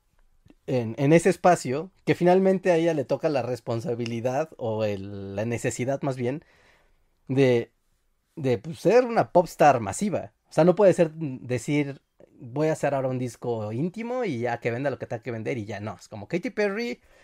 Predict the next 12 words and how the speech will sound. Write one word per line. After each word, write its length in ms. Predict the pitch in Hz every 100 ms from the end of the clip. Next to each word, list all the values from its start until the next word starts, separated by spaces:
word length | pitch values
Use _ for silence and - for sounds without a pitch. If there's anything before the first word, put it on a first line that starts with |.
| _
tiene 240 | 156 165
que 140 | 170 165
ser 320 | 165 147 - _ _ 127 _ _ _ _
top, 240 | 165 156 - _ -
al 160 | 139
menos 320 | 180 254 220
top 160 | - 170
cinco 460 | - 143 120 95 _ _ _ _ _
del 160 | 123 127
mundo. 420 | 143 147 117 90 _ _ _ _
O 80 | 127
sea, 300 | 123 117 98